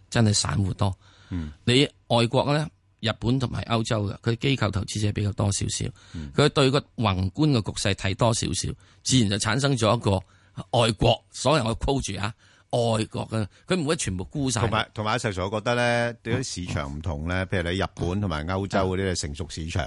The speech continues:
Speaker 1: 係啦。
Speaker 2: 嗰啲規管啊，
Speaker 1: 嗯。
Speaker 2: 你睇而家
Speaker 1: 規管係啦。
Speaker 2: 中-，中國嗰啲係試試下嘅啫喎。
Speaker 1: 咁你仲有一樣嘢就係，你有呢個噉嘅規管時鐘，你出現呢，有啲人呢會走你法律罅。
Speaker 2: 嗯。
Speaker 1: 噉你仲有一樣嘢，又會就係點樣呢？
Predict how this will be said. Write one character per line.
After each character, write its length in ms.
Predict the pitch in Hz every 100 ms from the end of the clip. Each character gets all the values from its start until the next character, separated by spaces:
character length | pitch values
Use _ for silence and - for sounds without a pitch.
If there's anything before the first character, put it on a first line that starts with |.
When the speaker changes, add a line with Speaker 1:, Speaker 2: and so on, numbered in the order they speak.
| -
Speaker 1:
係 340 | 98 92 90
啦。 100 | 92 -
Speaker 2:
嗰 140 | 117
啲 60 | 135
規 300 | - 127 123
管 380 | - 87 95 107
啊， 140 | 98
Speaker 1:
嗯。 40 | 95
Speaker 2:
你 20 |
睇 60 | 113
而 60 | 147
家 0 |
Speaker 1:
規 120 | 117
管 140 | 151
係 20 | 98
啦。 120 | 92 - _ _ -
Speaker 2:
中-， 360 | 175 185 165
中 180 | 170 175
國 160 | 151 131
嗰 80 |
啲 120 | 151 156
係 40 | 120
試 140 | - 143
試 120 | 127 135
下 260 | 98 87
嘅 100 | 120
啫 100 | 127
喎。 360 | 127 123 117 104 - _
Speaker 1:
咁 160 | 196 202
你 140 | 156
仲 120 | 156 139
有 60 |
一 80 | 175
樣 80 | 131
嘢 160 | 110 110
就 100 | 110
係， 240 | 98 92 - _ _ _ 123 -
你 340 | 127 139 151 - -
有 200 | 120 147
呢 100 | 185
個 80 | 135
噉 60 |
嘅 140 | 131 147
規 200 | 147 139
管 180 | 127 120
時 140 | 101
鐘， 300 | - 131 117
你 100 | 113
出 140 | - 135
現 180 | 101
呢， 120 | 104 120
有 140 | 107
啲 100 | 127
人 100 | 110
呢 60 | 110
會 80 | 101
走 280 | - - 110
你 80 | 101
法 160 | 90 -
律 80 | -
罅。 160 | 92 101 - -
Speaker 2:
嗯。 240 | 87 73 71
Speaker 1:
噉 180 | 139 175
你 80 | 190
仲 160 | 151 123
有 140 | 123
一 80 | 151
樣 80 | 110
嘢， 220 | 101 98 98 _ _ _
又 180 | 104 101
會 100 | 110
就 100 | 104
係 280 | 95 90 92 -
點 120 | 104
樣 220 | 117 104
呢？ 100 | 110